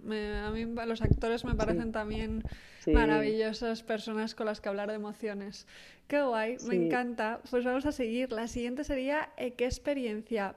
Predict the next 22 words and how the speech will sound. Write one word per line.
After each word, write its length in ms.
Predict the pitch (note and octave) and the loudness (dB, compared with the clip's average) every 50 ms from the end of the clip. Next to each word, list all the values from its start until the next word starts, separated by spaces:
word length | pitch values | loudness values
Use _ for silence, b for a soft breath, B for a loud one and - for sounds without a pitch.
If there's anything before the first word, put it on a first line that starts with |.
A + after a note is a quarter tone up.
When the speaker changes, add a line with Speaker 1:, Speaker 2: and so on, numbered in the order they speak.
| - | -4
Speaker 1:
pasada? 580 | - G#3 G#3+ G3+ - - A#3+ A#3+ B3+ D4 D#4 - - | -2 -2 -2 -2 0 0 0 2 2 0 0 0 0
Ah, 100 | C#4 C#4+ | 0 0
no, 160 | C#4 C#4 B3+ | 0 0 -4
me, 220 | G3 F#3 G#3+ A3+ | -4 -2 -2 -2
me 160 | A3 - A3 A#3+ | -2 -2 -2 0
he 40 | |
liado. 220 | B3 G#3+ F3+ E3+ - B B B C#4 B | 2 2 2 2 0 B B B -8 B
La 140 | B3 B3 | -4 -4
siguiente 460 | B3 B3+ A#3+ A#3+ C4 D4 D#4 D4+ F#4 D4+ | -4 -4 -4 0 0 2 2 2 0 2
sería, 340 | D4 B3 B3+ C4+ D4 D4+ | 2 2 2 2 0 0
¿qué 100 | D4 C#4+ | 0 -4
asignatura 540 | C4+ C#4 D4 C4+ C#4 C#4 C4+ B3+ A#3 A3+ G#3 | -6 -4 -4 -6 -4 -4 -2 -2 -2 0 2
Speaker 2:
<laughs> 280 | F#3+ C#4 - A3 A3 A3+ | 2 2 4 2 0 0
Speaker 1:
añadirías 680 | A#3 A3+ A#3 A3 A3+ A#3+ C4 C4 G#3 F#3 G3 - - | 0 0 2 2 2 2 2 2 2 0 -2 -4 -4
a 120 | - A3 G#3+ - | -4 -4 -2 -2
todos 180 | B3 B3+ C#4+ | -2 0 0
los 140 | F4 E4 - | -2 -2 -2
colegios 400 | - B3 B3+ C4+ B3+ C4 B3+ A#3 | -2 -2 -2 -2 -2 -2 -4 -2
del 160 | A3+ A3 A3 | -2 -4 -4
mundo 360 | A3+ A#3 A#3 B3 D4+ F4+ F#4+ | -4 -4 -4 -2 -2 -2 -4
si 180 | - - - A3 | -4 -6 -8 -6
pudieras? 680 | - G3+ G3 F#3+ F#3 E3+ D#3+ F#3+ F#3+ - - - - | -4 -2 -2 -2 -2 -2 -4 -6 -10 -12 -16 -20 -20